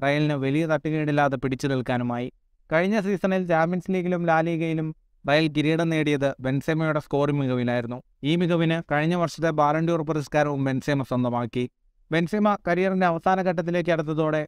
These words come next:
വരുന്ന സമ്മറിൽ മികച്ചൊരു സ്ട്രൈക്കറെ ടീമിലെത്തിക്കാനുള്ള ശ്രമത്തിലാണിപ്പോൾ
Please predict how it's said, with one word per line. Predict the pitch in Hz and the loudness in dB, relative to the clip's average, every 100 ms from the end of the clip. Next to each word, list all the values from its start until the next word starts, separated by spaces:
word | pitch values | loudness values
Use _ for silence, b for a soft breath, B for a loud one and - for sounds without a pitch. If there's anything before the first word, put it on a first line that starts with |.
| 131 | -4
വരുന്ന | 139 160 180 | -2 0 0
സമ്മറിൽ | 175 170 160 151 | -2 0 0 0
മികച്ചൊരു | 143 156 - 180 | 0 0 0 -2
സ്ട്രൈക്കറെ | 170 165 151 156 | 2 0 0 -2
ടീമിലെത്തിക്കാനുള്ള | 147 147 156 151 147 143 143 143 | 0 0 0 0 0 -2 0 -2
ശ്രമത്തിലാണിപ്പോൾ | - 139 135 139 135 135 147 190 | -2 -2 0 0 0 0 -2 -4